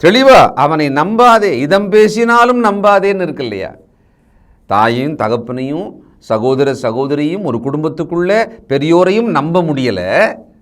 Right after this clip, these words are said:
ஆனா, உலகத்துல இருக்கிற ஒருவனை ஒருத்தியை நீங்கள் நம்புவீர்களானால் நியாயமா இது? இதை உட்கார்ந்து அதுக்குரிய நீதியை யோசனை பண்ணி பாருங்க, பார்ப்போம்.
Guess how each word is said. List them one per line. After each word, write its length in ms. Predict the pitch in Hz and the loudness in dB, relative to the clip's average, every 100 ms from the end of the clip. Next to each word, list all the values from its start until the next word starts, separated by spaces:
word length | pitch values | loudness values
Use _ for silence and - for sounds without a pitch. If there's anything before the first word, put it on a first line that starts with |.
| _ _ _ _ _ _ - | _ _ _ _ _ _ -2
ஆனா, 240 | 214 240 | 2 4
உலகத்துல 440 | 214 254 277 277 269 | 6 6 4 4 2
இருக்கிற 640 | 254 240 240 247 233 208 | 2 2 2 4 4 2
ஒருவனை 420 | 190 214 214 220 | 4 2 2 0
ஒருத்தியை 420 | 208 208 190 226 220 | 0 0 -2 -2 -2
நீங்கள் 240 | 214 190 | 0 0
நம்புவீர்களானால் 1080 | 175 180 190 165 143 113 95 107 170 240 240 - - _ - | 0 0 0 0 0 0 -2 -4 -2 -2 -6 -14 -20 _ -12
நியாயமா 480 | 120 143 170 131 | -2 0 0 -2
இது? 420 | 101 113 190 - - _ _ _ _ _ _ _ _ _ _ _ _ _ _ _ _ _ _ _ | -6 -6 -6 -8 -18 _ _ _ _ _ _ _ _ _ _ _ _ _ _ _ _ _ _ _
இதை 320 | 143 165 175 | 0 6 6
உட்கார்ந்து 880 | 156 156 156 233 233 214 180 131 - - | 6 4 0 0 2 2 2 0 -6 -4
அதுக்குரிய 480 | - 175 180 226 233 | 0 2 2 2 2
நீதியை 500 | 185 226 233 233 196 | 2 0 0 2 4
யோசனை 340 | 196 240 233 214 | 4 2 2 -2
பண்ணி 160 | 202 | -2
பாருங்க, 320 | 190 185 180 | 0 0 0
பார்ப்போம். 380 | 165 156 175 165 | -2 -4 -6 -16